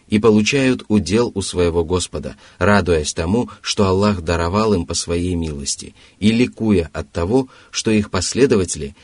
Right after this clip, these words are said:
которые ещё не присоединились к ним, не познают страха и не будут опечалены. Они радуются милости Аллаха и щедрости, и тому, что Аллах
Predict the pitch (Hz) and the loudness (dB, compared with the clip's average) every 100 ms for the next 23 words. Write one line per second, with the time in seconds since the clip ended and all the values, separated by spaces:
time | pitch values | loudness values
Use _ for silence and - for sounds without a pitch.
0 | - 101 104 101 101 101 - 92 95 101 | -4 -2 2 2 2 2 0 -2 -2 -4
1 | 95 98 92 95 87 78 80 - 80 73 | -2 0 0 0 -2 -2 -6 -8 -10 -10
2 | 69 - - 120 131 131 110 123 107 90 | -14 -16 -2 2 4 2 0 -2 0 -2
3 | - - 127 135 - 76 _ - _ 123 | -4 -4 -2 -2 -4 -14 _ -20 _ 6
4 | 131 113 104 123 113 - - 104 98 - | 6 6 2 0 0 -4 -6 -4 -2 -2
5 | 90 73 65 69 - _ _ _ _ _ | -4 -6 -12 -16 -18 _ _ _ _ _
6 | - 98 101 117 107 117 107 104 95 - | -4 2 2 4 2 0 2 0 0 -2
7 | 87 101 92 85 - 78 73 85 107 - | 0 0 -2 -4 -6 -6 -2 -2 -2 -4
8 | - - - 101 - - 80 - - - | -10 -10 -4 -2 0 -2 -2 -4 -8 -8
9 | - _ _ 101 98 90 85 113 127 - | -16 _ _ -4 -2 0 0 0 0 -4
10 | 78 76 78 104 110 - | -6 -4 -4 -4 -4 -10